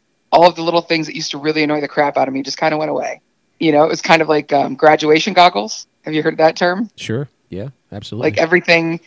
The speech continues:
Speaker 1: everything that used to annoy me just kind of made me laugh now.
Speaker 2: Yep. Yep. Yep. That's really funny. Did your, did your dad welcome you back with open arms, or was he, did he pretty much, um,
Speaker 1: He
Speaker 2: lose patience?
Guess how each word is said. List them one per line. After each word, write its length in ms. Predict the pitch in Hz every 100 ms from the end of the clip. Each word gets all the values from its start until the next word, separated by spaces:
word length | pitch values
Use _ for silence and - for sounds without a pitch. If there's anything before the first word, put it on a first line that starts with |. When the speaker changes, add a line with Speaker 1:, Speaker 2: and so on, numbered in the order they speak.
| _ _
Speaker 1:
everything 340 | 180 196 208 202
that 120 | 170
used 240 | 190 -
to 80 | 185
annoy 260 | 165 170 175
me 160 | 165
just 160 | 160 -
kind 200 | 160 156
of 80 | 151
made 160 | 151
me 60 | 151
laugh 340 | 139 123 -
now. 280 | - - - _
Speaker 2:
Yep. 180 | - 95 _ _ _ _ _ _
Yep. 140 | 101 - - _ _ -
Yep. 180 | 101 - _ _ _ _ _ _ _ _ _ _ _
That's 300 | 104 98 -
really 140 | 101
funny. 340 | 92 95 90 80 _ _ _ _ _ _ _
Did 180 | 110 107
your, 220 | 117 113
did 260 | - 113 98
your 140 | 101
dad 400 | 92 110 101 107
welcome 320 | 117 113 -
you 100 | 107
back 260 | 110 107 113
with 100 | 104
open 240 | 117 113
arms, 320 | 113 117 139 123
or 100 | 95
was 160 | 98
he, 280 | 98 92 95 _ _ _ _ 139 -
did 120 | - 107
he 60 |
pretty 200 | 104 98
much, 460 | 95 101 - - - _ _ _ _ _ -
um, 440 | 95 92 85 85 98 _ -
Speaker 1:
He 220 | 202 - -
Speaker 2:
lose 180 | 117
patience? 380 | - 107 - 87